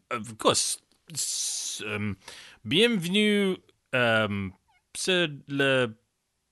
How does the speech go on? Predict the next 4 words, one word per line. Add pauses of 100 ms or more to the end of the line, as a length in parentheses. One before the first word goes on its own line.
(180)
um, (240)
podcast, (440)
um, (920)
final